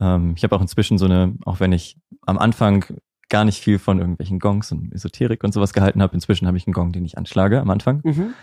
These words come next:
Speaker 1: ähm, um reinzukommen. Also ich folge dann, höre dann so lange, so lange dem Gong zu, wie er klingt und dadurch hab ich direkt,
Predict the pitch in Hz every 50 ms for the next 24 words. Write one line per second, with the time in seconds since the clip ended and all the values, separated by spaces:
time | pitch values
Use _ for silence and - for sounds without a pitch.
0 | - _ _ _ - 92 95 92 90 90 90 85 85 85 - _ _ _ _ _
1 | _ _ _ _ - 101 98 92 95 92 98 - - - - 90 85 85 - 85
2 | 82 92 87 - - - _ _ _ - - - 107 107 107 101 101 95 95 92
3 | 90 87 87 92 101 107 110 98 95 92 - - 120 110 110 110 104 101 98 98
4 | - - - _ - 107 101 98 98 95 95 90 92 92 87 95 95 95 95 -
5 | - - - 104 101 95 90 95 90 92 92 - - 117 127 160 - - 107 95
6 | 101 98 95 98 98 - 98 87 95 - - 90 95 101 - - - -